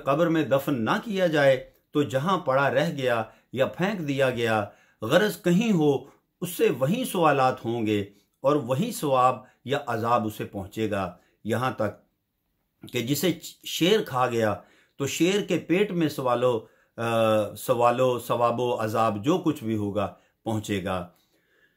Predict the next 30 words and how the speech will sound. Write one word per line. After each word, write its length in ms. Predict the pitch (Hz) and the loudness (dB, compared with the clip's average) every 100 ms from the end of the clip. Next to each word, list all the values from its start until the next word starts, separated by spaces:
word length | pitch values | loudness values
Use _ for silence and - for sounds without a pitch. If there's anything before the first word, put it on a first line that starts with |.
| _ _ _ _ _ _ 110 | _ _ _ _ _ _ -2
लिहाजा 260 | 117 117 | 0 2
नाज़रीन 460 | 120 135 139 139 131 | 4 2 2 0 0
गिरामी, 340 | 123 123 123 117 113 - | 0 0 -2 -4 -8 -10
उलमा 380 | 123 123 117 135 | -2 0 2 0
फरमाते 480 | - 123 123 135 156 | 0 0 0 2 2
हैं 240 | 160 170 | 2 0
कि 100 | 165 | 0
अम्बिया 440 | 131 135 139 151 151 | -2 -2 2 4 4
अलैहिमुस्सलाम 1040 | 147 127 127 139 143 139 131 127 135 151 | 2 -2 -2 0 -2 -2 -2 2 2 0
और 180 | 147 131 | 0 0
औलिया 400 | 131 127 135 139 | 0 0 0 -2
इकराम 540 | 139 127 117 123 127 113 - _ _ 107 | -2 -4 -2 0 -2 -4 -12 _ _ -4
व 100 | 156 | -4
उलमाए 640 | 147 139 131 131 135 135 113 | 0 2 2 2 2 2 -2
दीनो, 540 | 120 131 131 120 107 | -4 -2 -2 -4 -6
शुहदा 720 | - 131 117 110 117 120 110 101 | -8 -6 -2 -2 2 2 2 -2
व 80 | 113 | -4
हाफिजान 720 | 104 110 - 110 110 110 117 | 0 0 -2 -4 -2 0 -2
कुरान 500 | 104 110 104 110 117 107 - _ - | -4 -2 0 0 -2 -6 -12 _ -8
के 60 | 117 | -6
कुरान 360 | 117 113 113 117 | -4 -2 0 0
मजीद 360 | 107 104 110 | 0 -2 -4
पर 300 | 110 110 104 - | -4 -4 -4 -2
अमल 220 | 123 165 | 0 0
करते 340 | 127 110 - | 0 -4 -2
हों 340 | 107 101 107 98 - _ _ 117 | 0 2 2 0 -6 _ _ 0
और 160 | 123 | 0
वो 460 | 120 147 170 151 - _ - | 2 2 2 0 -6 _ -10
जो 160 | 110 | -6
मनसब 420 | 123 135 143 143 | -2 0 0 0